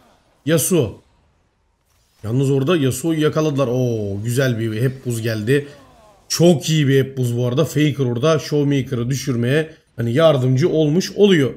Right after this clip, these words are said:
Zaten amacı yardımcı olmak. Tekrar söylüyorum. Amaç yardımcı olmak. Bu şampiyonların mantığı budur. Evet, takımınızın iyi gelmesi gerekir şu dakikada. Ama nasıl diyeyim size? Takımınız zaten Vex'le oynaması daha kolay olduğu için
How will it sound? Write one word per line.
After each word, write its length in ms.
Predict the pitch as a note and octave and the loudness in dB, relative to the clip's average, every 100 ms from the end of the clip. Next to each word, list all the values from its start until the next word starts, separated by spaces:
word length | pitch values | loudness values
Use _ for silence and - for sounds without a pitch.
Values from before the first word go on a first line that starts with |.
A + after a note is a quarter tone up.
| F3+ | 2
Zaten 400 | B3 B3+ G#3+ A3+ | 4 4 4 0
amacı 380 | G#3+ A3 F3+ E3+ | 2 2 2 2
yardımcı 560 | A#3 F#3+ F3 F#3+ F3 E3+ | 4 4 4 4 4 2
olmak. 400 | C#3 F#3 - - | 2 0 -4 -2
Tekrar 320 | G3 F#3+ F3 | -2 0 -2
söylüyorum. 540 | B2+ D3 C3+ C#3+ E3+ - | 0 0 0 0 -4 -4
Amaç 420 | F3+ F3 F#3+ - | 0 0 0 0
yardımcı 460 | D#3 D3 D#3+ D3 D3 | 0 2 0 0 0
olmak. 360 | C#3 D3+ - | 0 -2 -4
Bu 60 | E3+ | -4
şampiyonların 600 | F3+ D3+ C3 B2+ A#2+ B2+ | -2 -2 -2 -2 -2 0
mantığı 500 | E3+ D3+ C3 F3 E3 | 0 0 0 -2 0
budur. 240 | D#3+ C#3 D3+ - | -2 -4 -8 -4
Evet, 380 | F3 F3+ F3+ - | 0 0 -2 -4
takımınızın 520 | E3+ F3+ F#3 F3 F#3+ | -2 0 2 2 0
iyi 160 | G3 | 0
gelmesi 420 | F#3+ G3+ G3 G3 F#3+ | 4 4 2 0 2
gerekir 300 | G3+ G#3 G3+ | 2 2 -4
şu 220 | - F3 | -4 0
dakikada. 560 | G3+ - G#3 G#3 A3+ - - | 0 0 -2 -2 -4 -8 0
Ama 460 | G#3+ G#3 B3 B3 - D#3 | 4 4 4 0 -8 -2
nasıl 240 | F#3 - | 0 0
diyeyim 180 | E3 C3+ | -2 -2
size? 360 | C#3 G#3+ A#3 - | 2 2 2 -2
Takımınız 460 | D#3+ F#3 G3 G#3+ F3 | -2 2 2 2 2
zaten 460 | G3 G3 B3 B3 C#3 | 2 4 2 0 0
Vex'le 380 | D#3 G#3 - | 2 2 0
oynaması 580 | F#3 F3 E3+ F3+ - F3+ | 0 2 2 0 -4 -4
daha 240 | D3+ F3+ G3 | 0 2 2
kolay 220 | F#3+ F#3+ | 2 2
olduğu 200 | F#3+ A3+ | 2 2
için 340 | A#3 B3 B3 | 0 -2 -6